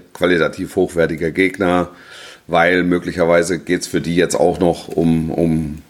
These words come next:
um, um die Champions League. Ähm, da, da, da ist ein bisschen entlüftet, äh, durch den späten Sieg gegen Werder letzte Woche.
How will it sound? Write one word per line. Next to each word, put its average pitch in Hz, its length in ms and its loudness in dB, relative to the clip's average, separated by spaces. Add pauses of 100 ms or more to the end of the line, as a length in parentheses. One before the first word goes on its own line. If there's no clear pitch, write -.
um, 87 260 2
um 78 160 0
die 90 120 -2
Champions 113 440 -4
League. 98 320 2 (440)
Ähm, 90 520 2
da, 82 180 2
da, 82 220 -2 (120)
da 90 140 0
ist - 200 0
ein 90 200 -2
bisschen 117 720 0
entlüftet, 101 800 0 (240)
äh, 101 160 -2
durch 90 180 -2
den 90 160 -2
späten 90 380 -2
Sieg 90 260 -2
gegen 90 300 0
Werder 113 600 2
letzte 98 340 -2
Woche. 110 340 0